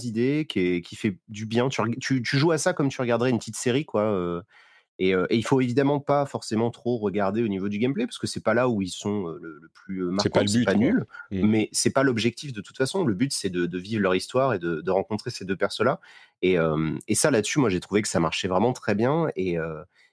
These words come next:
Speaker 1: et c'est, et c'est courageux, tu vois, de la part du studio, parce qu'effectivement, ils sont passés d'un jeu ultra gameplay à fond, euh, euh, qui, qui était Fury, hein, qui est génial en plus de ça, à un truc qui est complètement différent, mais ça marche quand même. Donc, ils ont, ils ont pris des risques et, et ça paye. Donc, c'est, je trouve ça très, très bien.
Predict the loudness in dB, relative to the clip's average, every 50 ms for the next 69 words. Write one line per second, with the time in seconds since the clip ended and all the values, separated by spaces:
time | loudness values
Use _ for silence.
0 | _ -4 -2 0 2 2 2 2 0 0 0 -2 0 2 2 2 4 4 2 0
1 | 0 2 2 2 2 2 2 2 2 0 0 -4 -6 -6 -4 0 0 0 0 -2
2 | -6 -4 -2 -2 -2 -2 -4 -6 -2 0 0 0 0 0 -2 -2 -2 -2 -2 -2
3 | -2 0 0 0 0 0 0 0 0 0 0 -2 -2 -2 -2 -2 -2 0 0 2
4 | 2 2 2 0 0 0 0 0 2 0 -2 -2 -6 -6 -4 -4 -2 -2 -2 -4
5 | -6 -10 _ _ _ _ _ _ -12 -12 -10 -10 -12 -14 -16 -18 -20 -20 -20 -20
6 | -20 -20 -20 -12 -8 -8 -6 -6 -4 -4 -2 0 2 2 2 2 2 0 0 -2
7 | -2 0 0 2 2 2 2 2 0 -2 -6 -6 -4 -2 -2 0 0 -2 -2 -4
8 | -10 -20 -20 _ -2 0 2 2 2 0 0 -4 -4 -4 -4 -4 0 0 2 2
9 | 2 2 2 2 2 0 0 0 2 2 2 2 2 2 0 0 2 2 2 2
10 | 0 -2 0 0 2 2 2 2 2 0 0 -2 -6 -6 -6 -4 -4 -2 -2 -2
11 | -4 -4 -6 -6 -4 -2 0 0 0 0 -2 -2 0 0 2 2 2 0 0 -2
12 | -4 -4 -4 -2 0 0 2 2 0 -2 -4 -6 -8 -12 -18 -20 -20 -20 -20 _
13 | -20 -16 -8 -6 -6 -6 -6 -8 -12 -10 -6 -4 -4 -4